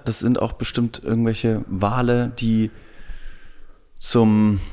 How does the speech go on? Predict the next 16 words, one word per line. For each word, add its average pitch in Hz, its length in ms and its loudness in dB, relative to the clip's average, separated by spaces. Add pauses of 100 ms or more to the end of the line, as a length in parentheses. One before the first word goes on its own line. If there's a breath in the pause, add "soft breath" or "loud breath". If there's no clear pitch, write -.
(320 loud breath)
ja, 101 160 -2
jetzt - 160 -10
weiß 92 160 0
ich 90 60 0
natürlich 90 300 0
nicht, 92 140 2
ob 90 80 0
das, - 300 -4
ob 82 120 -4
das 87 140 -4
bei 87 180 -2
den 82 240 0
Walen, 90 520 -2 (460 loud breath)
äh, 90 180 2
das 85 180 -2
ist, - 380 -2